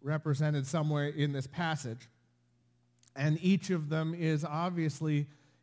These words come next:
implicated in the inheritance we receive as believers.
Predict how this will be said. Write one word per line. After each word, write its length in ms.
implicated 800
in 220
the 140
inheritance 640
we 140
receive 500
as 100
believers. 600